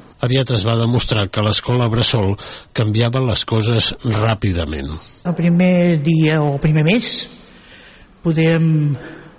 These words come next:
Speaker 2: quinze, quinze o vint, però és que de seguida es va omplir, de seguida, perquè va tenir, va tenir molt, molta, molt d'èxit de seguida.
Speaker 1: Hi havia demanda i el temps ho ha demostrat.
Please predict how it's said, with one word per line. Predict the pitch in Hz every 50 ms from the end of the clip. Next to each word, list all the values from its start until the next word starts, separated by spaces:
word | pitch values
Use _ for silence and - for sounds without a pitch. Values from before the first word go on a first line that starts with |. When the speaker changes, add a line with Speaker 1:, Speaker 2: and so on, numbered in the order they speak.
| - - - -
Speaker 2:
quinze, | - - 151 147 156 170 233 262 269 - - - - - - - - - - - - - - - - - - - - -
quinze | - 175 160 156 165
o | 151 139
vint, | 156 180 214 233 - - - - -
però | - 185 170
és | - -
que | - 175
de | 175 165
seguida | - 185 165 196 220 180 147
es | - 151
va | 139
omplir, | 139 131 135 135 131 131 127 123 - -
de | 147 127
seguida, | - 151 131 147 147 135 139 131 - - - - - - -
perquè | 180 165 - 165
va | 165 165 156
tenir, | 165 165 170 165 160 160 160 147
va | 151 151
tenir | - 151 151 151
molt, | 147 143 139 139 135
molta, | 139 147 156 160 160 160 151 - 135 139 135 131 135
molt | 139 147 147 143 127
d'èxit | 120 120 - - - 156 143 143 -
de | 131 -
seguida. | - 127 113 131 131 135 143 143 - - - - - - - _ - -
Speaker 1:
Hi | 113
havia | 120 135 147 160 156
demanda | 139 127 120 127 123 110 95 87 82 78 76 80 - -
i | - 107
el | 98 92 -
temps | - - 120 127 143 165 147 - - - -
ho | - 98 98 98
ha | 98
demostrat. | 92 98 92 90 95 95 - - - 110 101 90 85 - - - -